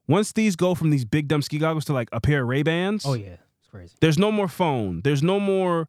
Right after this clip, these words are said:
Speaker 2: You don't need a phone.
Speaker 1: so many things. Like, uh, so many things are gone when you can just wake up, throw your glasses on.
Speaker 2: You can turn
Speaker 1: You're
Speaker 2: them off,
Speaker 1: browsing the
Speaker 2: button music.
Speaker 1: internet.
Speaker 2: Yeah.
Speaker 1: Yeah, you're calling your family. You, you, so many devices are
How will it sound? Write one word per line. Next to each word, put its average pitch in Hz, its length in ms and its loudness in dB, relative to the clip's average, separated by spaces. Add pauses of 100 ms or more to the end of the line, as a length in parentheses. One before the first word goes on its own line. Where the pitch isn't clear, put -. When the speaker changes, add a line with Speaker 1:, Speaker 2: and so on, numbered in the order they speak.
(160)
Speaker 2:
You 147 60 -8
don't 190 120 0
need 247 120 2
a 190 60 -2
phone. - 160 -20 (400)
Speaker 1:
so 233 260 -2
many 262 220 0
things. 277 260 0
Like, 156 180 -6
uh, 175 160 2
so - 240 -2
many 269 160 2
things 226 260 0
are 180 80 0
gone 143 640 -2
when 151 100 2
you 196 80 0
can 196 60 0
just 151 160 -2 (120)
wake 190 240 0
up, 175 220 0
throw 175 120 2
your 202 120 0
glasses 151 500 -2
on. 127 400 -2 (320)
Speaker 2:
You 143 100 -2
can 139 100 4
turn 147 120 6
Speaker 1:
You're 139 60 8
Speaker 2:
them 139 80 6
off, 135 60 6
Speaker 1:
browsing 147 300 4
the 180 60 4
Speaker 2:
button 156 220 4
music. 147 180 4
Speaker 1:
internet. 151 320 0
Speaker 2:
Yeah. 107 220 -4 (240)
Speaker 1:
Yeah, 208 120 0
you're 131 140 2
calling 185 360 2
your 202 100 -2
family. 139 520 -2
You, 143 160 -2 (120)
you, 123 220 -14
so - 160 -2
many 208 140 2
devices 156 640 0 (160)
are 151 220 2